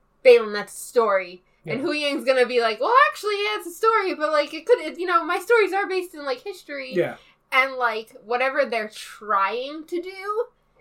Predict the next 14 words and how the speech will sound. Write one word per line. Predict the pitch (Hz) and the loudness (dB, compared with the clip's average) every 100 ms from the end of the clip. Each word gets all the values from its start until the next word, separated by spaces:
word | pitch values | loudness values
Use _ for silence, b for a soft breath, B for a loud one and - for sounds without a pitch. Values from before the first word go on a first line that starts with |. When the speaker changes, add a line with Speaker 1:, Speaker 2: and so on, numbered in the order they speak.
| _ _ _ _ _ _ | _ _ _ _ _ _
Speaker 1:
has | 226 254 247 254 247 | -6 -2 2 0 0
something | 277 240 262 | -2 -2 -4
to | 240 | -4
do | 196 226 | -4 -4
with | 214 | -4
some, | 214 233 202 | -2 -2 -2
like, | 196 185 - - | -4 -8 -14 -16
long-lost | 196 196 196 196 196 190 220 175 | -10 4 4 4 0 -2 -2 -8
Jedi | 190 180 175 - | -4 -2 -4 -4
folklore | 190 175 190 175 165 160 | -4 -4 -6 -8 -6 -8
of | 190 | -10
some | - 185 180 | -8 -10 -8
sort. | 180 175 170 - _ _ _ _ _ | -12 -10 -12 -16 _ _ _ _ _
Speaker 2:
Possibly. | 165 151 135 127 | -10 -8 -10 -18